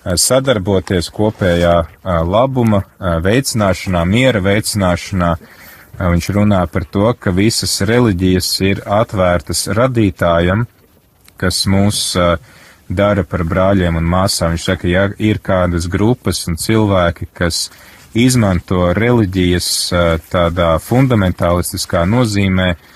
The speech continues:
lai attaisnotu kaut kādu savu vardarbību, tad viņi vienkārši nav sapratuši savu ticību. Bet savā būtībā visas reliģijas ir vērstas. Tas atkal nenozīmē, ka tagad mums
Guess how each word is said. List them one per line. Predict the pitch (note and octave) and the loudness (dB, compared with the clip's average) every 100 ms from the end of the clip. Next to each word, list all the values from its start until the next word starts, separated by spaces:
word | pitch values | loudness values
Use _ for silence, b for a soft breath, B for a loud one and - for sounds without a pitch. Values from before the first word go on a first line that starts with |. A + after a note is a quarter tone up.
| B B - | B B -6
lai | F#2+ F#2 F2+ | 0 2 2
attaisnotu | A#2 C3 F#2+ F2 - F#2+ E2+ | 0 0 0 -2 0 -2 -2
kaut | - F#2+ G2 | -2 -2 0
kādu | E2+ | -2
savu | - A2 F#2+ A#2+ | -2 0 2 0
vardarbību, | B2 G#2+ F2+ F#2 E2+ | 0 -2 0 0 0
tad | F#2+ F#2+ | -2 -2
viņi | F#2+ | 0
vienkārši | A2 G2 E2+ G2+ | 0 0 0 -2
nav | F2 | -2
sapratuši | - G2 E2+ E2+ E2 D#2+ - | 0 -2 -2 -6 -6 -6 -4
savu | F2 D#2+ | -2 0
ticību. | F#2+ E2+ - D#2 D#2 - - B B B B B - | 0 -2 -2 -2 -2 -8 -18 B B B B B -12
Bet | G2 G2 | -6 -4
savā | - B2 A#2 G2+ | 0 2 2 2
būtībā | A#2+ C#3+ C3+ A2+ G2+ G2 | 2 2 2 0 2 2
visas | G2 B2+ - G2 G2+ | 2 2 0 -4 0
reliģijas | A#2+ B2 G2+ G2 E2+ - | 2 2 2 0 -2 -4
ir | F2+ | 0
vērstas. | G#2 A#2+ - A#2+ G#2+ | 2 2 0 -4 -2
Tas | - | 0
atkal | C3 - G2+ | 0 0 2
nenozīmē, | B2 C3+ G#2+ F2 F#2 F#2 F2+ | 2 4 2 2 0 0 0
ka | - | -2
tagad | - G#2+ G2+ F2 F#2+ | -2 0 0 -2 -2
mums | F#2+ - | -2 -4